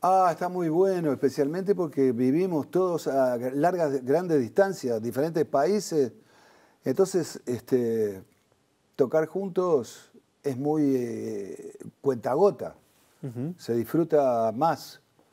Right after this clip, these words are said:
Speaker 1: por decir así, so-, pues solo por el hecho de estar haciendo eso juntos. Musicalmente puede salir así o asá, no importa eso. El asunto es que estamos juntos, ¡ay,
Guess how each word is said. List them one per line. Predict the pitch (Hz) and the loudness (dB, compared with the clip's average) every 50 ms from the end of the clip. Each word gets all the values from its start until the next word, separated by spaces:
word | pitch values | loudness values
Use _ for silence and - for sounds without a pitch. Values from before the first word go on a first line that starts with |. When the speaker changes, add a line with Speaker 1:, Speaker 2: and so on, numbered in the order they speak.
| _ _ _ _ | _ _ _ _
Speaker 1:
por | - 120 120 120 | -4 -2 0 0
decir | 117 113 - 156 147 | -2 0 2 2 2
así, | 139 127 - 165 160 143 123 104 92 | 2 2 0 0 0 0 0 -2 -6
so-, | - - 147 147 - 135 | -6 -2 -2 0 0 -2
pues | - - 135 127 | -4 -4 -8 0
solo | - 220 247 247 233 202 | 2 4 6 6 4 4
por | 190 165 151 | 4 0 0
el | 160 190 | 2 2
hecho | 214 180 - 160 | 0 0 0 -2
de | 131 | -2
estar | - - 175 170 | 2 0 0 0
haciendo | 143 - - 175 170 143 139 156 | 0 -2 -4 -4 -2 0 0 0
eso | 160 156 127 107 | 0 -2 -6 -10
juntos. | - - 175 175 151 - 107 98 - _ _ _ _ _ _ _ | -10 -10 -10 -10 -8 -10 -12 -14 -14 _ _ _ _ _ _ _
Musicalmente | 135 123 - 147 - 139 139 143 175 202 165 180 165 | -8 -6 -4 0 0 0 0 0 -4 -4 -2 -2 -2
puede | 123 143 143 147 139 123 | -2 0 0 0 0 -2
salir | - - 113 113 135 139 120 | -4 -6 -4 -2 -2 -2 -2
así | 95 - - - 147 160 185 185 | -4 -6 -8 -4 -2 0 0 0
o | 156 120 | 0 -2
asá, | 92 - - - 151 156 143 | -4 -6 -4 -2 -2 0 0
no | 123 123 135 | -2 -4 -6
importa | 127 - _ 180 185 180 - - 101 90 | -6 -4 _ 0 0 0 -2 -10 -14 -12
eso. | 87 85 - - - _ _ _ _ _ _ _ _ _ | -12 -14 -16 -20 -20 _ _ _ _ _ _ _ _ _
El | - 113 | -14 -12
asunto | 110 - 180 170 180 | -8 -8 -6 -4 -4
es | 156 | -4
que | 143 | -2
estamos | - - 156 151 117 - | -2 -2 -4 -4 -6 -8
juntos, | - 180 185 151 131 127 - 165 185 | -8 -8 -8 -2 0 2 4 6 6
¡ay, | 202 202 196 175 139 | 6 6 4 2 0